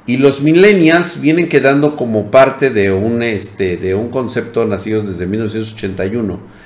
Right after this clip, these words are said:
hasta mil novecientos noventa y seis, se les toma a ustedes como, como generación millennial.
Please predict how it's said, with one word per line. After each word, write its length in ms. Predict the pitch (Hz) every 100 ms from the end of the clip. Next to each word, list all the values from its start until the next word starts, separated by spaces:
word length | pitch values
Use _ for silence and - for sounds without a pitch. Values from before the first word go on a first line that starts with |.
| - - -
hasta 300 | 101 - 101
mil 180 | 120
novecientos 460 | 123 123 - - 104
noventa 360 | 107 107 98 110
y 80 |
seis, 520 | 107 127 117 110 - -
se 220 | - 113
les 240 | 104 98 -
toma 540 | 123 117 123 123 -
a 360 | 104 104 101 101
ustedes 840 | 104 101 - 135 107 90 90 -
como, 400 | - 82 80 76
como 260 | 80 80 76
generación 640 | 87 85 82 82 92 98
millennial. 600 | 107 135 123 110 117 -